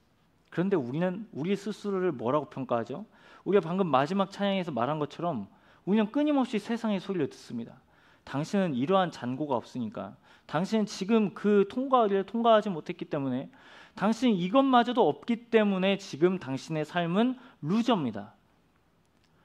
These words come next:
라는 이 소리, 이 소문과 이 소-, 이 소리와 나의 내면 안에서도 우리를 그렇게 평가하죠. 아, 내가 지금 이렇게 살지 않으니까, 남은 이렇게 사는데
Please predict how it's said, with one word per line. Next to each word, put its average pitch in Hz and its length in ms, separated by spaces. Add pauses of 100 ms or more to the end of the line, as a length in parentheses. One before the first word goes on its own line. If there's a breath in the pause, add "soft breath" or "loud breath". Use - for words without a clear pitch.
(180)
라는 214 340
이 254 200
소리, 262 500
이 220 240
소문과 190 600
이 208 240
소-, 208 320
이 151 400
소리와 127 500 (460 soft breath)
나의 190 400
내면 208 320
안에서도 190 520
우리를 160 320
그렇게 180 300
평가하죠. - 600 (1120)
아, 110 180
내가 127 220
지금 139 600
이렇게 208 420
살지 196 340
않으니까, 120 580 (560 soft breath)
남은 196 560
이렇게 165 380
사는데 160 680